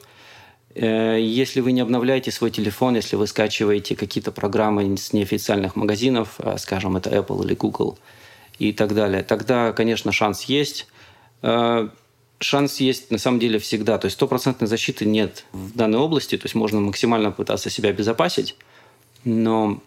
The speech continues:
предотвратить это полностью, к сожалению, невозможно. Могу рассказать, э, привести один интересный пример. Э, в одном из институтов сейчас, э, э, группа студентов под руководством одного профессора, они, значит, разработали искусственный интеллект и,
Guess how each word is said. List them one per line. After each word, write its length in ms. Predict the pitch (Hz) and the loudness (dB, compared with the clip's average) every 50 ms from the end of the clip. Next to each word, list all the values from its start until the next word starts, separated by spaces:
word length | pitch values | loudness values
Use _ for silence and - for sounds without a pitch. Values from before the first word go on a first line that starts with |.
| _ - _ _ _ _ - | _ -20 _ _ _ _ -2
предотвратить 500 | - 113 104 113 - 117 113 120 120 110 | -2 0 0 0 0 0 0 0 0 -2
это 100 | - - | -4 -4
полностью, 360 | - 123 120 117 104 - - | 0 0 2 2 0 -2 -4
к 40 | - | -4
сожалению, 300 | - 98 107 107 101 95 | -4 -2 0 2 2 2
невозможно. 460 | 95 95 92 90 87 - - - - - - _ _ _ _ | 2 0 0 0 -2 -4 -4 -6 -10 -16 -20 _ _ _ _
Могу 240 | - 151 170 170 202 | 0 0 2 2 2
рассказать, 540 | 196 175 - - 156 143 156 147 139 - - | 2 0 0 -2 0 2 2 0 0 0 0
э, 100 | 139 123 | 0 0
привести 320 | 117 120 127 123 123 - 147 | 2 2 0 0 2 2 2
один 180 | 127 123 127 | 2 2 2
интересный 380 | 123 110 139 131 131 - - 127 | 0 2 2 0 0 0 0 -2
пример. 480 | - - 143 151 175 185 180 170 - - - - | 0 2 2 2 4 2 2 2 0 -4 -4 -2
Э, 220 | - 120 123 123 113 | 0 2 2 2 2
в 40 | 117 | 2
одном 300 | 139 135 143 165 156 147 | 2 2 2 2 2 2
из 100 | 127 123 | 2 2
институтов 500 | 135 131 - 135 127 - 131 - 120 104 | 0 0 0 0 0 0 0 0 0 -4
сейчас, 540 | - - - - - 110 104 101 - - - | -2 -2 -2 0 2 2 2 0 -2 -2 0
э, 300 | 110 107 104 101 98 98 98 - - - - - - - _ _ _ _ - - _ | 2 2 2 2 0 -2 -4 -8 -18 -20 -20 -20 -20 -20 _ _ _ _ -20 -16 _
э, 240 | - 120 110 110 113 | -2 0 2 2 4
группа 240 | 110 120 143 131 135 | 4 2 2 2 0
студентов 600 | - - 147 143 160 185 185 - - 127 - - - - | -2 0 0 2 2 2 2 2 0 -2 -4 -6 -6 -2
под 140 | 131 117 | 0 2
руководством 460 | 120 113 113 127 120 117 - - 117 117 | 2 2 2 4 2 2 2 0 0 0
одного 200 | 107 117 120 110 | 2 2 0 0
профессора, 800 | - 117 107 - 120 117 110 - - 110 107 104 107 110 - - _ _ _ - | 0 -2 -2 0 0 0 0 -2 -4 -2 -2 -2 -4 -4 -6 -12 _ _ _ -2
они, 220 | - 123 127 131 | 2 2 4 4
значит, 240 | 113 117 113 117 - | 2 2 0 0 0
разработали 480 | 123 117 120 127 123 123 - 117 107 | 0 2 2 2 2 0 0 0 -2
искусственный 440 | 110 - - - 120 - - 117 113 | -2 -2 -2 -4 -4 -2 0 2 2
интеллект 420 | 110 104 131 139 170 185 - - - _ - - - - - - - - - - - - _ _ - - _ | 2 2 2 2 0 0 -2 -6 -20 _ -20 -20 -20 -20 -20 -20 -20 -20 -20 -20 -20 -20 _ _ -20 -8 _
и, 580 | - 135 151 156 160 160 156 156 151 147 147 139 | 0 2 2 4 4 4 4 4 4 2 2 0